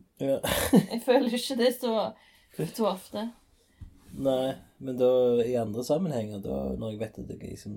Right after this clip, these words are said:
Speaker 1: ikke blir hørt, da, da snakker jeg gjerne om meg selv. Altså, hørt av andre enn deg, da.
Speaker 2: Ja, ja, sånn, ja, for, for det er det som er greia, liksom, når jeg kommer hjem, så, eller det er ofte du, du har så masse å si,
Speaker 1: Ja.
Speaker 2: og da kan det liksom være vanskelig å høre etter.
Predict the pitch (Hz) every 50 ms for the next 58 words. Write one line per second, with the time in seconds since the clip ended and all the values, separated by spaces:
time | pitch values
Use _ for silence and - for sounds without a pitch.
0 | 104 101 - 107 101 101 98 - _ _ 110 110 107 104 - 135 - - - _
1 | _ _ _ _ _ _ _ - - 160 208 247 240 214 208 196 - - - 233
2 | 247 226 - - 120 117 113 - - 60 60 - - - - 98 98 - - -
3 | - 60 - _ _ _ _ _ _ _ _ _ _ 120 117 117 107 104 110 104
4 | - - - 98 95 95 - - 104 98 - - - 110 - - _ _ _ _
5 | _ - 254 262 277 277 269 - - 330 320 370 311 277 - 277 254 - 262 269
6 | 247 262 285 285 - 311 277 233 214 202 208 214 233 247 - 247 220 214 240 -
7 | 254 220 202 202 214 220 226 247 254 233 - 214 202 - - 202 208 214 214 202
8 | 202 202 202 196 - - 202 196 220 214 208 - - - 233 240 233 - - -
9 | 240 226 220 208 196 190 - 214 190 - 208 208 233 247 - _ _ _ _ _
10 | - 127 123 123 135 - _ - 208 220 226 220 247 226 208 208 190 - 208 196
11 | 202 190 185 190 - - - 202 202 196 - - 185 - _ - 214 214